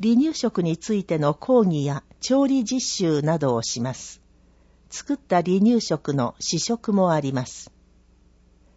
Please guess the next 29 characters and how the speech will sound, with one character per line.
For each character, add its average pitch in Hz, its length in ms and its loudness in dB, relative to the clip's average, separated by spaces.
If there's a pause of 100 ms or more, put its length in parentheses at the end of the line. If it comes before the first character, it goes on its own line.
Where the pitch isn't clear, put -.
(260)
時 240 280 0
と 175 120 -4
こ 156 160 -2
ろ、 139 200 -2 (440)
五 277 100 4
月 254 340 0
十 214 200 2
三 165 340 -4
日 131 480 -6
月 170 320 0
曜 185 300 4
日、 120 200 -8 (640)
九 294 160 0
時 226 160 0
四 247 220 2
十 165 240 2
五 185 160 0
分 143 260 -2
か 131 140 -2
ら 120 180 -2
十 160 300 0
二 160 180 -2
時、 - 240 -10 (720)
セ 269 240 0
ラ 220 160 2
ビ 127 360 -4
ー 95 120 -6
生 - 80 -10
駒。 127 320 -2